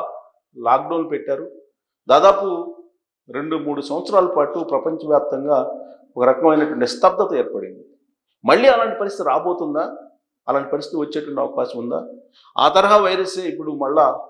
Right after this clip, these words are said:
అదే వ్యూహాన్ ల్యాబ్ నుంచి మరొక వైరస్ వస్తుందా అని అంటే, చైనా నుంచి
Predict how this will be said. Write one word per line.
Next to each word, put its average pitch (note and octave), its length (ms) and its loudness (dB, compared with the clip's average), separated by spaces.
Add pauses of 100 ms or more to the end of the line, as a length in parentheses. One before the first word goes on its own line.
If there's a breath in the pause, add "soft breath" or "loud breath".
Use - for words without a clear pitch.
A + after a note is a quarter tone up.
(600)
అదే D3+ 140 0 (140)
వ్యూహాన్ D3+ 320 0
ల్యాబ్ C3 260 2
నుంచి C3 240 -8 (600 loud breath)
మరొక C3 320 2
వైరస్ C#3+ 280 2 (380)
వస్తుందా C#3 380 -2
అని A#2+ 120 2
అంటే, G3+ 180 0 (720)
చైనా A3+ 280 6
నుంచి A#3 160 -4